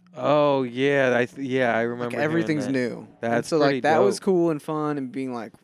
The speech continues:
Speaker 2: it's, it
Speaker 1: That's
Speaker 2: almost didn't
Speaker 1: dope.
Speaker 2: feel like Pokemon at times because of it.
Speaker 1: Wow.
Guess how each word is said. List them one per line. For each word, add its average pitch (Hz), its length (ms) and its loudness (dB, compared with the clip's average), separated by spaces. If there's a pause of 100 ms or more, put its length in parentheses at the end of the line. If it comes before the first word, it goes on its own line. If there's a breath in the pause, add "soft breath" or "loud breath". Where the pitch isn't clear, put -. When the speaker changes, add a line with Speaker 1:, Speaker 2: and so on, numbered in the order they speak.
(140)
Speaker 2:
it's, 135 200 -16
it 151 100 -20
Speaker 1:
That's 185 120 -4
Speaker 2:
almost 190 300 -2
didn't 131 140 0 (160)
Speaker 1:
dope. 98 80 -12
Speaker 2:
feel 156 160 -4
like 127 180 -10
Pokemon 113 360 -12
at - 80 -20
times 95 280 -18
because 113 240 -18
of 104 100 -20
it. - 160 -20 (1300 soft breath)
Speaker 1:
Wow. 98 580 -8